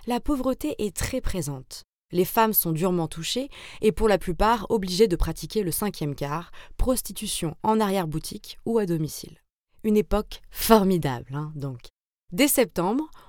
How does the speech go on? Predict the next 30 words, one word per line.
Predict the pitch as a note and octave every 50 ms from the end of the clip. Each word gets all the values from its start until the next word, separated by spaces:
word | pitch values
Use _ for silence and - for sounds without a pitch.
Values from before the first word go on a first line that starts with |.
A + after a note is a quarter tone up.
| - -
on | A#3+ A#3
ressent | B3 C4 C4 - D#4
dans | D4+ C#4+
les | B3 A#3 A3+
rues | A#3 C4+ A3+
de | A#3
Paris | - - A3+ A3+ B3 D4 C4+
comme | - C4 B3 A#3+
un | A#3+ A#3 A#3 A#3 A3+
climat | - - - C4 C4 C#4+ D4
pré-révolutionnaire. | - - - D4 E4 E4 D4+ C#4 B3 C4+ A#3+ B3 G#3+ - - G#3+ F#3 E3+ E3+ E3+ E3+ E3+ - _ _ _ _ -
Mais | E3+
c'est | - F3+ F3
normal, | F#3+ F#3+ G#3 A3 G#3+ F3 C#3+ B2+ - - - - -
hein, | D3 D3+
c'est | - - D3
pas | - E3 D#3+
non | E3 E3+ E3
plus | - - G#3+
la | G3+ F#3 D#3+ D3+ D3
vida | C#3+ E3+ F3+ G3 F3
loca. | F3 D#3+ - C#3 - - - _ _ _ _ _ _ _ _ -
Le | F#3+ G3+ G#3 G3+
dix-huit | E3+ G3 B3+ A#3 G3+ G#3 A3+ G#3+
mars | G#3 G3 F#3 E3+ - - - -
dix-huit | D3 C3 C#3+ D#3+ F#3+ F#3 D#3 E3+ F3
cent | D#3+ - F3 E3
soixante | - - C#3 C3 - - C3+ B2 - E3+
et | F3 G3
onze, | G#3+ A3 A3+ G#3+ F3+